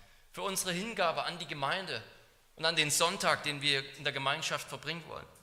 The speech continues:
Und sie reden schlecht über uns hinter unserem Rücken. Aber wir wollen uns nicht mit unseren Waffen wehren, indem wir schlecht über sie reden, indem wir sie ignorieren, indem wir ihnen die Hilfe verweigern, wenn sie Hilfe brauchen.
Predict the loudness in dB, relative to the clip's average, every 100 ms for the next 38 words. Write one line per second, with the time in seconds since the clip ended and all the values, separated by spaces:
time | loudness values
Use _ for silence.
0 | -20 _ _ _ -2 -2 2 2 2 2
1 | 2 2 2 0 -4 -6 -6 -4 -4 -2
2 | -4 -4 -4 -4 -6 -8 -10 -16 -20 _
3 | _ _ _ _ _ -6 -4 -2 2 4
4 | 2 0 -2 -2 -4 -8 -6 -4 -4 -2
5 | -4 -6 -6 -6 -8 -12 -16 -20 _ _
6 | _ _ _ _ _ -10 -4 -2 0 0
7 | 0 0 -4 -4 -4 -4 -4 -6 -6 -14
8 | -20 -20 -12 -2 -2 -2 -4 -4 -6 -10
9 | -12 -20 -20 -8 -6 -4 -6 -4 -2 -2
10 | -4 -14 -20 -20 _ _ _ _ -4 -2
11 | -2 -2 -4 -4 -6 -4 -2 -2 -2 -4
12 | -4 2 2 2 -2 -2 -2 -2 -4 -4
13 | -4 -6 -8 -4 -4 -4